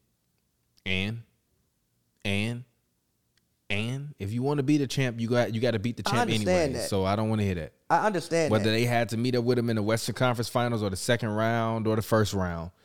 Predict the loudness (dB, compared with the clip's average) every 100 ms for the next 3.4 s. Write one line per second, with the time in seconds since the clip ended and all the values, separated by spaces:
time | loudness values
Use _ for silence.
0 | _ -4 2 4 6 4 2 0 0 -2
1 | 6 6 6 4 2 2 2 2 2 2
2 | 0 4 4 4 2 2 4 4 2 2
3 | 2 0 -2